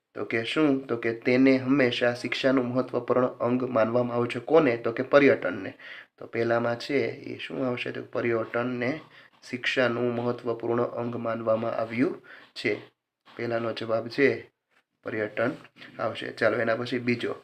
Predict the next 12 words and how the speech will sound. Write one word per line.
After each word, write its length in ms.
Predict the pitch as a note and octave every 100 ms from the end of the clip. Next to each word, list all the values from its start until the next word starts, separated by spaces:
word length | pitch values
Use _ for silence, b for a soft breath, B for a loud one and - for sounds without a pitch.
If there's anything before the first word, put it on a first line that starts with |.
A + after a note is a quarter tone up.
| - B B -
નીચે 360 | A#2+ A#2+ E3+ -
આપેલામાંથી, 1000 | B2+ B2+ B2+ B2+ C3 C3 C3 A#2 C3 B B B
અ, 140 | A#2 A#2
કયો 300 | - D3+ E3
શબ્દ 340 | - C#3 C#3
મનોરંજકનો 920 | C3+ B2+ B2 C#3 C3 C3 C3+ B2+ C3
સમાનાર્થી 600 | B2+ B2 B2+ A#2+ A2+ A#2
છે? 180 | A#2+ B2+
મનોરંજક 760 | A2+ A#2+ C#3+ C#3 C3 C3+ C#3 C3
એટલે 320 | B2 B2+ A#2+
કે, 300 | A#2 D3 E3 B B B
અ, 80 | -